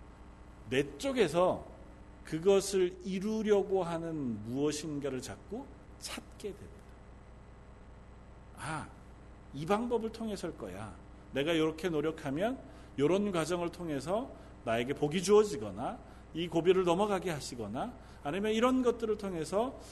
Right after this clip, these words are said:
내가 더 좋은 길을 갈 수 있게 되어질 거야"라고 하는 쪽으로 자꾸 시선이 가게 되는 거죠.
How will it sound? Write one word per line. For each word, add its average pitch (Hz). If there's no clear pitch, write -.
내가 143
더 147
좋은 156
길을 135
갈 95
수 -
있게 127
되어질 160
거야"라고 160
하는 147
쪽으로 123
자꾸 -
시선이 120
가게 95
되는 104
거죠. 82